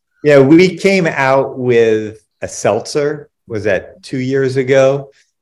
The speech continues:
And it was, we used, we kinda did it the Saint Arnold way. We all used all natural, you know, real fruit,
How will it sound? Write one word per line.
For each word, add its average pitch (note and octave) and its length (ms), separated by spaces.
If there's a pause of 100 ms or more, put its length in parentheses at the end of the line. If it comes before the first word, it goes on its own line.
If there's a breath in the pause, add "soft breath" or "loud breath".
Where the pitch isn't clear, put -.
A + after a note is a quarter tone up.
And G#2 480 (280)
it A#2+ 120
was, F#2+ 260 (320)
we G#2+ 160
used, G#2 520
we A2 100
kinda B2 300
did A#2+ 200
it C3+ 140
the B2 100
Saint A#2+ 260
Arnold A#2+ 360
way. A#2 300
We G#2 220
all G#2+ 360
used G#2+ 340
all A2 380
natural, G#2 720 (640 loud breath)
you A2+ 180
know, F2+ 100
real A#2+ 280
fruit, B2 640